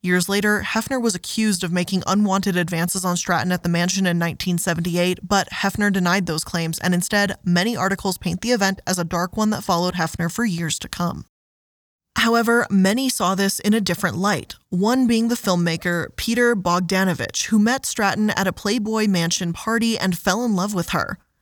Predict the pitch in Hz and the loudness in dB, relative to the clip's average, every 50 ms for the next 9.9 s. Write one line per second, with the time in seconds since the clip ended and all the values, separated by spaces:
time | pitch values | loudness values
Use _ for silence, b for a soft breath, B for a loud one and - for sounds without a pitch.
0 | _ _ _ _ - - 170 165 160 175 - - 180 175 170 - - - - - | _ _ _ _ -6 -4 -2 0 0 0 0 -2 -2 -4 -4 -4 -6 -6 -6 -4
1 | - - 180 175 175 202 190 - 226 220 240 - 214 190 208 214 226 196 185 151 | -2 0 0 0 0 -2 -2 0 -2 -2 -2 -2 -2 -2 0 2 2 2 2 0
2 | 147 180 175 170 - - - 214 220 220 - - - - 190 - 185 185 - - | 0 -2 -2 -2 -4 -4 -4 -4 -6 -6 -6 -6 -6 -4 -2 -2 -2 -2 0 0
3 | 202 185 180 175 175 - - 196 190 190 196 190 190 180 175 185 - - - - | 0 0 0 0 0 0 -2 -2 0 0 2 2 2 0 0 -2 -6 -6 -2 0
4 | 180 180 170 170 160 160 - - - 240 - - - 175 156 160 - - - 175 | 0 0 0 0 -2 -2 -2 -2 -2 -2 -2 -2 -4 -4 -4 -4 -4 -4 -4 -4
5 | 165 170 170 170 b b b b b b 196 202 226 254 254 254 262 269 226 190 | -2 -2 -2 -4 b b b b b b 4 4 4 4 4 2 2 2 0 -2
6 | 220 - - 196 190 - - 220 233 240 240 240 - - 185 175 - 185 185 180 | -2 0 2 2 2 2 0 0 2 2 2 2 2 0 -2 -2 0 -2 -2 -2
7 | - - 180 165 - - - 214 214 226 226 214 220 214 208 - 180 - 220 220 | -2 -4 -4 -4 -4 -4 -2 0 0 0 2 2 2 0 0 -2 -4 -2 -2 0
8 | 247 240 190 202 196 196 196 196 196 190 196 - - 202 170 208 220 226 - - | 0 0 0 0 2 0 2 2 2 2 0 0 0 -2 0 0 0 -2 -2 -4
9 | - 165 160 - - 160 147 151 - - 185 175 151 - 135 156 196 - | -4 -4 -4 -4 -4 -6 -6 -6 -4 -2 -2 -2 -2 -2 -6 -6 -8 -10